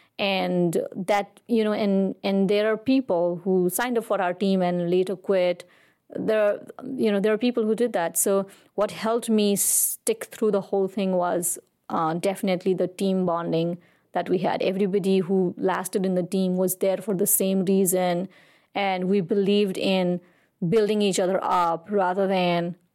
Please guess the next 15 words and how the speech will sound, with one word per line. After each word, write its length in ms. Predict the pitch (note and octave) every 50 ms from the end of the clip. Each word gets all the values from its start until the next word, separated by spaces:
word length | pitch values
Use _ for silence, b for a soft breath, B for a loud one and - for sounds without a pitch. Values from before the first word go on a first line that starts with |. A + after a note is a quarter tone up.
| _ -
you 160 | G3+ G3 F#3+
know, 120 | F#3 F3+
thinking 720 | F3 F3+ - F3+ F3+ F#3 - F#3 F3+ F3+ F3+ F3 F3 - -
otherwise. 760 | - - F#3 F#3+ F#3 E3+ E3 F3 F#3 F#3+ - - F#3 - - _ _
So 640 | - - - - G3 F#3+ F#3 F3+ F3+ F3+ F3 F3 F3+ A3+ - F#3 F3+
that, 260 | F3 G3+ F#3+ F#3+ - - - - - B3 - - - -
so 180 | - - G3+ F#3+
that 260 | E3+ G3 F#3+ G3 - - _ _ -
kind 280 | - G#3+ G#3 G3+ F#3+ F#3
of, 200 | F3 F3 - - -
you 180 | - G3 G3+ F3+
know, 220 | F3 F3+ F#3+ F#3+ B B B B B B B B
happened 420 | B - - G3 F#3+ G3 G#3+ G3 F#3+
organically, 840 | F3 F3+ F#3 F3 F3+ F3+ E3+ E3+ F3+ F#3 F3+ F3+ F3+ F3 F3 F3+ F#3+
where 500 | F#3+ F3+ F#3 F3 E3+ F3 F3 F3 F3